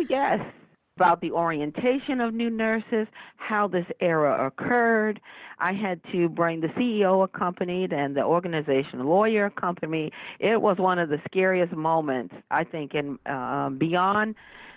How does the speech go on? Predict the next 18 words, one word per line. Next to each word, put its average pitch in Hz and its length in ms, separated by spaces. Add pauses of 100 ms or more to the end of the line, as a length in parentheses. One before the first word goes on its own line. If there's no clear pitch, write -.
(120)
uh, 160 180 (120)
just 165 160
dealing 156 520
with, 147 280 (720)
uh, 147 280
a 151 100 (160)
era, 165 340
medication 165 600
era 147 320
that 135 100
resulted 156 540
in 147 60
the 135 100 (120)
death 139 140
of 120 120
a 107 80
patient, - 560
which, 143 180